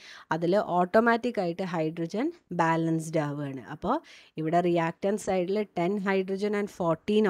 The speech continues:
oxygen, product side-ിലും ടെൻ oxygen and fourteen hydrogen ആണ് വരുന്നത്. ഇനി നമ്മള് ചെയ്യേണ്ടത്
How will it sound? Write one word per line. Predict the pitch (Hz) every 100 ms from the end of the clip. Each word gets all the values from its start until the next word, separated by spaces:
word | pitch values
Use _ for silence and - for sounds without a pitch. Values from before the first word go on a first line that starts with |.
| 156
oxygen, | - 151 151 190 294 - - _ -
product | 165 170 175
side-ിലും | - 180 180 202 277 370 - _ -
ടെൻ | 175 233 359 - _ - 175
oxygen | 170 - 185 190
and | 190 285
fourteen | 359 _ - 180 165 - 202 269
hydrogen | 403 _ - 165 156 151 156 160 160
ആണ് | 143 180
വരുന്നത്. | 196 139 139 135 120 _ _ - - - -
ഇനി | 262
നമ്മള് | 269 226 214
ചെയ്യേണ്ടത് | 208 185 160 160 175 269